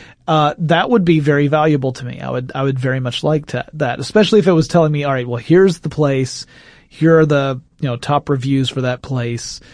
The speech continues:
Here's the menu for that place." And it could all be that it's an opt-in advertising thing.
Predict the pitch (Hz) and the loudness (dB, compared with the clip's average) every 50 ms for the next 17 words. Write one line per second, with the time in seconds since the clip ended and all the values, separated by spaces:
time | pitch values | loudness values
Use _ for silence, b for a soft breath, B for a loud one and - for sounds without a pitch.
0 | B B B B B - 147 156 151 135 139 135 139 147 165 165 156 143 131 123 | B B B B B 0 0 2 2 0 -2 -2 -2 0 0 0 0 -2 -4 -6
1 | 120 113 - 123 120 120 117 - - - 123 120 120 120 120 - - 165 170 - | -6 -6 -8 -8 -6 -6 -8 -8 -12 -10 -10 -8 -8 -8 -10 -6 -2 -2 2 2
2 | 208 190 196 196 196 180 165 160 156 151 151 147 151 147 143 - 147 143 139 131 | 4 4 6 4 4 4 4 2 2 2 2 2 0 0 -2 -2 -4 -4 -4 -4
3 | - - - - - 160 135 - 123 131 139 135 - - 143 135 131 131 - 131 | -8 -14 -14 -10 -8 -8 -8 -6 -8 -8 -10 -8 -6 -4 -4 -4 -6 -6 -8 -8
4 | 131 135 135 135 127 - 131 123 123 120 127 123 120 117 - - - - - - | -8 -6 -6 -6 -4 -4 -4 -4 -4 -6 -6 -10 -10 -12 -12 -14 -14 -14 -16 -16
5 | 135 | -18